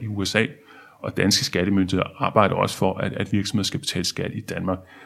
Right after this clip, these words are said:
Så, så uden at klynke, fordi det kan store virksomheder ikke tillade sig, og det kan rådgiverne ikke tillade sig, men man kan sige, det, det er blevet rigtig svært at, at, at opfylde dybest set alle forventningerne til, hvordan man skal agere.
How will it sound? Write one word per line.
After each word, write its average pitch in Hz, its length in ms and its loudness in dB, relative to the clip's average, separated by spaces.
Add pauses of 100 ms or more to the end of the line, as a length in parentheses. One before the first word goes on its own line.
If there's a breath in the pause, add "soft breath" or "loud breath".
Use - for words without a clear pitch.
(300 loud breath)
Så, 101 260 4
så 104 180 4
uden 143 340 6
at 143 80 4
klynke, 120 360 6
fordi 107 240 4
det 107 160 2
kan - 100 2
store 107 260 4
virksomheder 104 340 4
ikke 101 120 -2
tillade 104 340 4
sig, 92 160 0 (360 loud breath)
og - 80 -10
det 98 60 2
kan 101 80 4
rådgiverne 98 400 4
ikke 92 100 0
tillade 98 320 2
sig, 95 140 -2
men 95 140 2
man 90 100 4
kan 90 100 2
sige, 98 340 0 (760 loud breath)
det, 110 180 4
det 101 120 6
er 113 100 6
blevet 117 300 8 (140)
rigtig 117 440 4 (120)
svært - 420 4 (100)
at, 110 80 8
at, 98 180 4 (100)
at 101 260 0
opfylde 107 340 4 (100)
dybest 113 240 4
set 101 140 0
alle 98 180 6
forventningerne 101 720 4
til, 95 240 2
hvordan 92 340 0
man 95 120 4
skal - 180 -4
agere. 92 320 -4